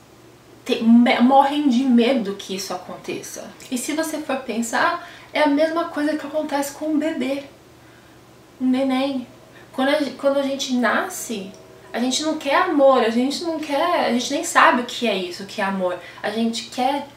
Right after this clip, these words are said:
que as pessoas se interessem pela gente, a gente não quer ser ignorado. E isso já foi discutido, já foram feitas pesquisas, eu vou co-, vou colocar aqui agora, daqui a pouquinho, pra vocês verem em seguida, é, uma, um vídeo curtinho sobre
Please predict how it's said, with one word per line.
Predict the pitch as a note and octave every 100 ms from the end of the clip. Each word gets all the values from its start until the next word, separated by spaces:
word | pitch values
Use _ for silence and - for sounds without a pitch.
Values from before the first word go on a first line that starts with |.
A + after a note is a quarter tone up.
| - - - - - -
que |
as | A#3+
pessoas | - A#3 - C4+ C4+
se | -
interessem | C4 D4+ C#4 C4 D#4 C#4+ A#3
pela | A3+ G3 F#3
gente, | F#3 F#3 F#3 G3
a |
gente | G3 A3+ A#3+
não | A#3+
quer | D4+
ser | B3+ C#4+
ignorado. | C4+ B3 C4 C#4+ A3+ G3 A3 F#3 E3+ - - - - - - -
E | A#3 A#3
isso | D4 C#4+
já | C4+
foi | C4 - C4
discutido, | - - A#3+ - C#4 A3+ A3
já | A#3
foram | A3 B3+ B3
feitas | A#3 B3+ B3 A#3+
pesquisas, | - A#3+ - - C4+ F4 D#4 G#3+ G#3
eu |
vou | G#3+ A3+
co-, | - A3+ - - - -
vou | A3+
colocar | C#4 C4+ A#3
aqui | A3+ - G#3
agora, | F#3+ F#3 F#3
daqui | F#3+ G3+
a |
pouquinho, | G3 G3+ A3 G3+
pra | G3+
vocês | F#3+ G3+ F#3+
verem | F#3 F#3+ F#3+
em |
seguida, | F#3+ G#3 F#3 G3+ F#3+ - - - - -
é, | - F#3 F3 E3
uma, | G3 G3 F3 F3 -
um | G3+
vídeo | G3+ A3+ G3 -
curtinho | A#3 - - A#3+ C4+ G3 - - -
sobre | - - A#3+ A3+ A3+ A3+